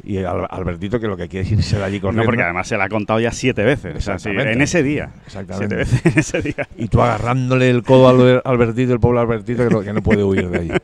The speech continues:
Speaker 2: <laughs>
Speaker 1: Bueno, pero, eh, sí, pero
Speaker 2: Sí,
Speaker 1: no sé
Speaker 2: hombre,
Speaker 1: si, si
Speaker 2: no.
Speaker 1: llegará ese viento o no, pero, pero
Speaker 2: O sea, no parece que vaya a ser una, como tú dices, David, una jornada para recordarla toda la historia, pero sí va a ser el día más duro de golf de este,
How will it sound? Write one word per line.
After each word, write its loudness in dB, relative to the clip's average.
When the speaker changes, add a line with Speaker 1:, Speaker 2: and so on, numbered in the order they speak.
Speaker 2:
<laughs> -12
Speaker 1:
Bueno, -2
pero, 0
eh, -12
sí, -2
pero -2
Speaker 2:
Sí, 0
Speaker 1:
no 2
sé 0
Speaker 2:
hombre, -2
Speaker 1:
si, -8
si -4
Speaker 2:
no. 0
Speaker 1:
llegará -4
ese -2
viento -2
o -4
no, -4
pero, -4
pero -4
Speaker 2:
O -4
sea, -4
no 0
parece -2
que -6
vaya -2
a -8
ser -4
una, -2
como -6
tú -6
dices, -4
David, -2
una -4
jornada -4
para -6
recordarla -4
toda -4
la -2
historia, -6
pero -4
sí -2
va -4
a -6
ser -6
el -4
día -2
más -6
duro 0
de -2
golf -4
de -6
este, -8